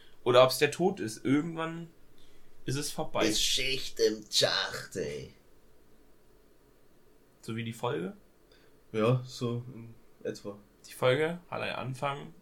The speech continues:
Speaker 1: und die Folge hat anscheinend jetzt ihr Ende. Wir könnten noch minimal erzählen von Wochenende.
Speaker 2: Mit Kino,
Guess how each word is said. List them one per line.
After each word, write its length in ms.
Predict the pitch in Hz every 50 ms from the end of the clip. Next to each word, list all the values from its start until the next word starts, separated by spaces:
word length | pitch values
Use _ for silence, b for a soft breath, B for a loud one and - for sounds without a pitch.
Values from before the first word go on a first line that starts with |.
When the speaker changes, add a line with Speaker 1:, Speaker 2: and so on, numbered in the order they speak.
| - _
Speaker 1:
und 400 | - 113 113 117 117 123 - -
die 80 | - 110
Folge 420 | - 120 117 120 135 135 139 143
hat 260 | 147 110 120 - - - -
anscheinend 360 | 110 123 131 113 92 110 123
jetzt 180 | 123 123 -
ihr 80 | - -
Ende. 280 | 151 139 107 104 107 - - - - _ _ _ _ _ _ _ _ B B B B B B B B _
Wir 80 | - 127
könnten 560 | - 151 165 185 - - - 185 190 190 190 - -
noch 260 | - 135 139 135 - - - - -
minimal 480 | 143 151 156 147 139 135 120 113 - -
erzählen 560 | - 123 - - - 123 123 123 123 123 127 - - - - _ - _
von 340 | - 117 113 113 113 127 131
Wochenende. 500 | 120 113 - - 110 92 92 95 98 117 - - - _ _ _ _ _ -
Speaker 2:
Mit 160 | 107 104 104
Kino, 320 | - 127 110 107 107 107